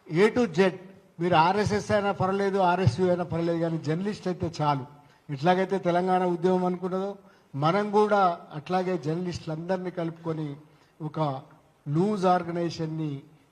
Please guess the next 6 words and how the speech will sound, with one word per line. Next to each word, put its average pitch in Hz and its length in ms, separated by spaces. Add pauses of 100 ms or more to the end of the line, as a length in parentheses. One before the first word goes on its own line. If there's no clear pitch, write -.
(180)
నమోదు 160 380
చేసి, 151 540 (260)
దాని 160 300
ద్వారా 165 280
ఒక 156 140
అద్భుతమైన 170 880